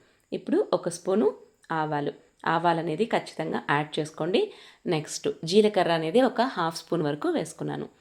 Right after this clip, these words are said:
ఒక రెండు ముక్కలు చేసిన ఎండుమిర్చిని వేసేసుకుంటున్నాను. ఇప్పుడు పచ్చి కరివేపాకు, పచ్చి కరివేపాకు వాడితే మనకు ఫ్లేవర్ అనేది చాలా బాగుంటుంది. So, కరివేపాకు చిటపటలాడుతూ ఉంది. ఈ స్టేజ్లో మనం ముందుగా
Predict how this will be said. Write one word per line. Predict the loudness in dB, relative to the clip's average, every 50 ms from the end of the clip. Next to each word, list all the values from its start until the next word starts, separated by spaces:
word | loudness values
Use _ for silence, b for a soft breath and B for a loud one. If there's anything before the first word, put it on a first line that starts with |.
| b b b b b b
ఒక | 0 4 4
రెండు | 4 4 4 2 2 4 4 4 4 4 0
ముక్కలు | 0 -2 2 6 6 6 6
చేసిన | 6 4 4 2 2 2 2 4 2 2 0 0 2
ఎండుమిర్చిని | 4 4 4 4 4 4 4 2 2 2 4 4 4 4 2 -10 _ _ _ _ _ _ -6
వేసేసుకుంటున్నాను. | -2 -2 -2 0 -2 -4 -4 -4 -6 -4 -4 -2 -2 -4 -6 -8 b b b b b b b
ఇప్పుడు | -2 0 2 2 2 2 2 0 -2 2 2
పచ్చి | 2 2 2 0 2
కరివేపాకు, | 4 4 2 2 0 -2 -2 -4 -4 -4 -6 -10 -8 -6 -6
పచ్చి | -6 -6 -6 -2
కరివేపాకు | 0 2 2 4 2 2 2 2 0 0 0 -2
వాడితే | -2 0 0 -2 -2 0 2 2 2 B B B B B B -2
మనకు | -2 0 -2 -2
ఫ్లేవర్ | -2 0 4 6 6 6 4 4
అనేది | 2 0 2 2 0 0
చాలా | 2 2 2 2 2 2 2
బాగుంటుంది. | 0 0 0 -2 -2 -4 -4 -4 -6 -4 -6 -8 B B B B B B B 0 0
So, | 2 2
కరివేపాకు | 2 2 2 4 2 2 2 2 2 2 0 -2
చిటపటలాడుతూ | -2 -2 -2 -2 -2 -2 -2 0 2 2 2 0 0 0 0
ఉంది. | 0 0 0 0 0 0 B B B B B B B
ఈ | 4 4 4
స్టేజ్లో | 4 2 0 0 0 0 0 0 0
మనం | 2 2 4 2 2 B B B B B B B
ముందుగా | 0 0 2 2 2 0 2 2 2 2 2